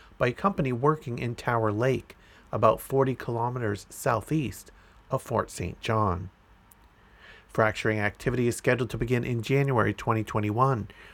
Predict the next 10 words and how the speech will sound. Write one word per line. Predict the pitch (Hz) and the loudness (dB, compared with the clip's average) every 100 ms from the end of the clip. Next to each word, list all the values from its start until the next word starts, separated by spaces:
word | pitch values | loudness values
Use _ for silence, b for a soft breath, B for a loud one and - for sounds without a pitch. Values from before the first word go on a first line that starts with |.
| B | B
with | 131 117 | 0 6
all | 123 139 | 8 8
monitors | 139 156 127 104 | 4 2 2 0
expected | 113 - - 143 - 110 | 0 -4 -2 -2 -2 -4
to | |
be | 104 101 | -4 -2
in | 113 104 | -4 -4
place | - 135 98 - - | 0 0 0 -8 -8
this | 92 87 - | -6 -6 -6
month. | 98 107 95 - | -2 0 -2 -10